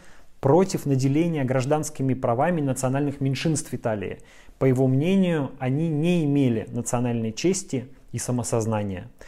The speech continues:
Он вспоминает древних римлян, а, в речах регулярно спекулирует именами павших героев, то есть прибегает к такой традиционной националистической риторике.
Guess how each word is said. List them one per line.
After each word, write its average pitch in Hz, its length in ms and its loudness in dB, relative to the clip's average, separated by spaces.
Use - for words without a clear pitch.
Он 151 240 2
вспоминает 131 640 0
древних 120 400 0
римлян, 147 600 2
а, 117 280 -4
в 113 60 0
речах 143 420 2
регулярно 131 580 4
спекулирует 139 800 2
именами 131 360 4
павших 127 500 0
героев, 175 420 2
то 170 80 -2
есть 160 160 -4
прибегает 135 500 -2
к - 40 -18
такой 160 340 -4
традиционной 143 960 0
националистической 131 960 -2
риторике. 104 480 -6